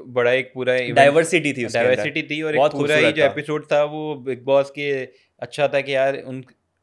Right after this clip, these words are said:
Speaker 1: आम दिनों से, लड़ाइयों से हट के थोड़ा सा
Speaker 2: हम्म।
Speaker 1: कि आपको एक, एक लोगों की टैलेंट देखने को मिला,
Speaker 2: हम्म।
Speaker 1: लोग आपके, जो आपके टैलेंट हैं, जो कि इन-,
Speaker 2: हाँ।
Speaker 1: इंडिया के जो है ना मशहूर वो लोग हैं, वो
Speaker 2: हाँ।
Speaker 1: आए, उनसे कन्वर्सेशंस हुई,
Speaker 2: बिल्कुल।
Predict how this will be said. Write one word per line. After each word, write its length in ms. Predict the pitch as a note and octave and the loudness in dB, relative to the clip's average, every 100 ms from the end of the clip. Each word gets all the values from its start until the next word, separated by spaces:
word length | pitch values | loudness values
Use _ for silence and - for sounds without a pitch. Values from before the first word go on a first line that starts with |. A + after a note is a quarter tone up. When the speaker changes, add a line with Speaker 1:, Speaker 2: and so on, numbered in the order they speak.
| _ | _
Speaker 1:
आम 260 | B2+ C#3 C#3 | -4 -2 -2
दिनों 200 | C3+ C#3 | -2 -2
से, 140 | C#3+ | -2
लड़ाइयों 360 | C3 A#2+ B2+ C3+ | 0 0 0 -4
से 140 | C3+ | -4
हट 200 | B2 A#2+ | -4 -4
के 140 | - B2+ | -4 -2
थोड़ा 200 | B2+ B2 | 0 0
सा 60 | |
Speaker 2:
हम्म। 100 | C3+ | -2
Speaker 1:
कि 80 | C3 | 0
आपको 280 | C3 B2+ C3+ | -2 -2 -6
एक, 260 | C3 B2 _ _ - | -6 -8 _ _ -16
एक 180 | A#2+ _ | -16 _
लोगों 280 | C3+ B2+ B2+ | -6 -4 -6
की 440 | B2 C3 C3 B2+ - _ _ | -8 -10 -8 -10 -14 _ _
टैलेंट 400 | B2 B2+ B2+ C3 | -4 -2 0 -2
देखने 240 | B2+ B2 B2+ | -4 -6 -8
को 100 | C3 | -6
मिला, 360 | B2+ B2 B2 | -4 0 2
Speaker 2:
हम्म। 120 | B2 B2 | 2 0
Speaker 1:
लोग 260 | B2 A#2+ | -6 -4
आपके, 480 | B2 B2 C3 B2+ B2 | -4 -4 -6 -6 -6
जो 160 | A#2+ A#2+ | -4 -6
आपके 220 | A2+ B2 | -4 -6
टैलेंट 360 | B2 A#2 A#2+ | -6 -6 -8
हैं, 300 | A2+ A2+ A#2 | -8 -8 -8
जो 120 | A2+ A2 | -8 -12
कि 100 | A#2 | -10
इन-, 80 | |
Speaker 2:
हाँ। 160 | G#2 G#2 | -10 -12
Speaker 1:
इंडिया 220 | A#2 A#2 | -8 -8
के 160 | A#2+ A#2+ | -8 -10
जो 80 | A2+ | -10
है 60 | |
ना 140 | A2+ A2+ | -10 -12
मशहूर 340 | A2+ A#2 A2+ | -14 -16 -16
वो 140 | G#2+ | -14
लोग 260 | A2 A2 G#2+ | -10 -10 -10
हैं, 140 | A2 | -12
वो 120 | G#2+ A2+ | -10 -6
Speaker 2:
हाँ। 120 | G#2+ | -4
Speaker 1:
आए, 300 | A2+ A2+ G#2+ | -2 -2 -6
उनसे 420 | G#2+ A2 A#2+ A2+ | -10 -12 -10 -8
कन्वर्सेशंस 600 | A2+ A2 A2 A2 A#2+ A2 | -8 -10 -10 -12 -10 -12
हुई, 120 | A2 | -8
Speaker 2:
बिल्कुल। 400 | A2+ A#2 A#2+ G#2+ | -6 -4 -6 -8